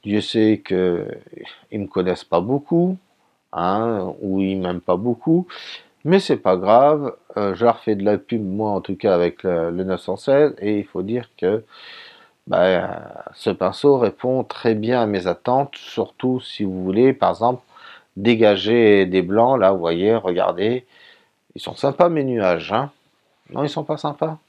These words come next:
Qui a dit qu'ils, qu'ils étaient pas sympas ? Levez-vous. Dénoncez-vous. Hein ? Non, pas d'accord. Alors là, ce que je fais, j'essaye de retirer, euh, l'excédent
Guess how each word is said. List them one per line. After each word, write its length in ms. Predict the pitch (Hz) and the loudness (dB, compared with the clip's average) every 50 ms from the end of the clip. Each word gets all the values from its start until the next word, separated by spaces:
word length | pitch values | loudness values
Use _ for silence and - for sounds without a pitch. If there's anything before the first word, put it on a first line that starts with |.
| _ _ _ _ _ _ _ | _ _ _ _ _ _ _
Qui 240 | - - 254 220 147 | 0 2 6 6 6
a 60 | 104 | 4
dit 140 | 90 85 - | 2 -4 -12
qu'ils, 360 | _ - 82 76 - 95 87 _ | _ -12 -12 -12 -12 -14 -18 _
qu'ils 160 | - 104 90 87 | -14 -12 -10 -10
étaient 220 | 85 80 - 80 | -10 -8 -10 -10
pas 160 | 76 82 80 | -10 -10 -12
sympas ? 380 | - - 85 - - 85 - _ _ _ _ _ _ _ _ _ _ _ _ _ - | -10 -12 -12 -12 -12 -16 -16 _ _ _ _ _ _ _ _ _ _ _ _ _ 2
Levez-vous. 460 | 175 202 175 139 113 90 85 85 78 _ _ _ _ _ _ _ _ _ _ _ _ _ _ _ _ _ _ _ _ _ _ - | 4 4 6 6 2 0 -2 -8 -16 _ _ _ _ _ _ _ _ _ _ _ _ _ _ _ _ _ _ _ _ _ _ -4
Dénoncez-vous. 640 | 120 143 196 226 190 135 - - 90 85 78 78 _ _ _ _ _ _ _ _ _ _ _ - | 0 4 4 4 4 2 0 -4 -10 -10 -10 -16 _ _ _ _ _ _ _ _ _ _ _ -10
Hein ? 180 | 110 110 117 127 _ _ - - | -8 -8 -8 -8 _ _ -14 -14
Non, 120 | 90 85 _ - | -14 -14 _ -12
pas 80 | 85 | -12
d'accord. 220 | 82 82 _ - _ _ _ _ _ _ _ _ _ _ _ _ _ _ _ _ - - _ _ _ _ _ _ _ _ _ - - _ _ - - _ _ _ _ _ _ _ _ _ - | -12 -12 _ -20 _ _ _ _ _ _ _ _ _ _ _ _ _ _ _ _ -20 -20 _ _ _ _ _ _ _ _ _ -20 -20 _ _ -20 -20 _ _ _ _ _ _ _ _ _ 0
Alors 160 | - 147 156 | 4 4 6
là, 400 | 170 185 190 180 165 131 - - _ | 8 10 10 8 8 6 2 -6 _
ce 160 | - - - 143 | -12 -4 -4 -2
que 180 | 143 - 160 | 0 2 0
je 100 | 147 143 | 0 0
fais, 240 | - - 170 175 170 | 0 4 6 6 6
j'essaye 420 | 151 139 123 - - 143 147 139 | 6 2 0 0 2 2 2 2
de 140 | 139 127 131 | 2 2 2
retirer, 640 | 123 120 131 127 - - 131 117 139 139 139 117 117 | 4 4 2 0 0 -2 -2 0 2 0 0 0 2
euh, 300 | 120 113 113 110 107 107 | 2 2 4 4 4 2
l'excédent 720 | 104 113 117 117 - - 131 120 120 127 127 123 127 127 | 4 2 0 0 0 0 0 2 4 4 4 4 2 -4